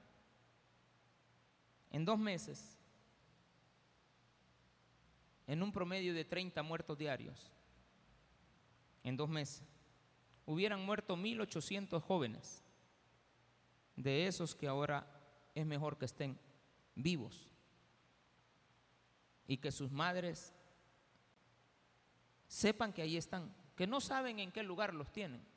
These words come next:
pero ahí están en una lista. A que durante estos dos meses hubiéramos visto llorar todos los días a treinta madres y tien-, y treinta familias,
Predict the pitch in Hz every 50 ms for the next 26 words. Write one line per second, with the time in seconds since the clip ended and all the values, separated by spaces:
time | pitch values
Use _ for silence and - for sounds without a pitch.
0 | - - - - - - - - - - - - 156 143 135 127 143 151 151 -
1 | - 160 156 147 135 131 139 147 156 143 143 147 147 127 - - - - - -
2 | - - - - - - - - - - - - - - - - - _ - _
3 | _ _ - - - _ - - - - - - - - - - - - - -
4 | 135 143 139 - 156 147 135 147 143 135 131 127 127 - 190 214 214 - - -
5 | 202 170 139 135 180 185 - 190 185 190 202 180 - - - - - - - -
6 | - - - - - - 135 135 143 156 165 165 165 165 160 151 139 160 190 175
7 | - - - 165 156 123 117 - 160 - 139 147 180 175 143 - - - - -
8 | - - - - - - - - - - - - - - - - - - - -
9 | - - - - - - 226 220 240 214 226 220 208 196 160 165 185 156 120 117
10 | 117 120 - - - 135 139 - - 165 175 180 175 - - 160 160 165 165 147
11 | 127 120 123 117 - - - 135 - - 156 156 160 156 - - 143 123 - 151
12 | 160 160 156 - 147 - 143 135 143 147 135 120 113 113 113 - - -